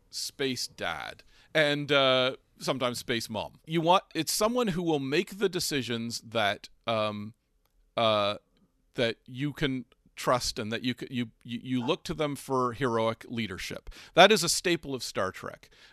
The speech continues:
Uh, someone in, uh, the A V Club, uh, back in the good old days mentioned, I think they were talking about Babylon Five, but they talked about the degree to which t-,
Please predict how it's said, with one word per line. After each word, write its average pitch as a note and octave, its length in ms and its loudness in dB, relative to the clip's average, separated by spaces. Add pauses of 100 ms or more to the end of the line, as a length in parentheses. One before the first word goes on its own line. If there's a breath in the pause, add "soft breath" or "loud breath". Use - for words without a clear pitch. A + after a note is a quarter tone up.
Uh, B2+ 240 6
someone F#3+ 360 2
in, D3+ 300 0 (160)
uh, A#2 380 2
the A2+ 180 -4
A A#2+ 140 -2
V B2 160 -4
Club, G2+ 420 -6 (160)
uh, G2+ 220 -4 (400)
back A2 240 -2
in G#2 80 -10
the G2+ 60 -10
good G#2+ 140 -6
old G2+ 180 -6
days F#2+ 360 -6
mentioned, A2+ 540 -6
I A2 80 -4
think F#3+ 140 -4
they C#3 60 0
were B2 40 -2
talking C3+ 160 0
about G#2+ 160 -4
Babylon G2+ 380 0
Five, B2+ 300 4
but A2 120 -8
they A#2 80 -2
talked C#3+ 280 0
about C3 220 -2
the B2 80 -12
degree C3 320 -6
to C3 80 -4
which A#2 220 -8
t-, - 160 -16